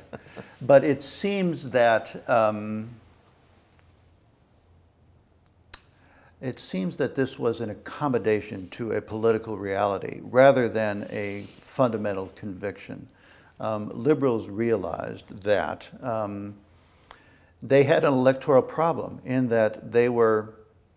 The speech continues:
Speaker 2: um, coming across as indiscriminately generous,
Speaker 1: Mm-hmm.
Speaker 2: um, throwing taxpayers' dollars around.
Speaker 1: With other people's money.
Speaker 2: With other people's
Speaker 1: Yes.
Speaker 2: money, yes.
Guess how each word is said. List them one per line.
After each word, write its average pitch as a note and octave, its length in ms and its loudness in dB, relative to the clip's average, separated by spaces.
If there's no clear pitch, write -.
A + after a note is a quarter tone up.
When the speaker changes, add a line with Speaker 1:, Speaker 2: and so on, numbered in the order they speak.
Speaker 2:
um, G2 480 -14
coming C#3 320 -4
across G#2 580 -2
as G#2+ 560 -10
indiscriminately C3 880 0
generous, G2+ 760 -6
Speaker 1:
Mm-hmm. F#2 160 -14
Speaker 2:
um, G2 520 -8
throwing C3 720 2
taxpayers' B2 680 0
dollars G#2+ 480 0
around. G#2 640 -2
Speaker 1:
With G#2 220 -8
other A2 240 2
people's F#2+ 420 -6
money. F#2 180 -4
Speaker 2:
With A2 220 -4
other B2+ 220 2
people's A2 420 -4
Speaker 1:
Yes. F#2+ 60 -12
Speaker 2:
money, G2+ 420 -6
yes. G2 460 -6